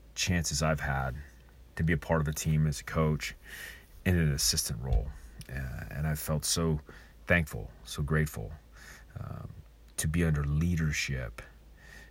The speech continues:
um, to be able to listen, but to have a voice, to be able to share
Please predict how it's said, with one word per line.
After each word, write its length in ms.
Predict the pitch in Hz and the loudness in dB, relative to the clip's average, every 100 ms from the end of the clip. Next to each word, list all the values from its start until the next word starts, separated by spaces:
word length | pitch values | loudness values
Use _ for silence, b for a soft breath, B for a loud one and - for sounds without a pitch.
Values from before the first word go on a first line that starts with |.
| - - | -16 -12
um, 400 | - - - - - - - - - | -10 -10 -10 -12 -12 -14 -18 -20 -10
to 400 | - 82 73 69 | -4 0 2 2
be 160 | 69 78 | 2 2
able 180 | 76 73 | 2 0
to 120 | - | 0
listen, 600 | 73 78 - 73 73 73 - - | 2 2 2 0 0 -2 -8 -10
but 160 | 73 | -8
to 80 | 76 | -4
have 260 | 73 82 78 | 0 2 0
a 40 | |
voice, 600 | 73 76 71 71 - - - - B B B B B B | -2 0 0 0 -4 -8 -12 -20 B B B B B B
to 100 | - | 0
be 120 | 78 | 2
able 160 | 76 71 | 2 0
to 160 | - | -4
share 800 | 76 - 87 82 80 76 76 73 | -2 -2 2 2 4 4 2 -2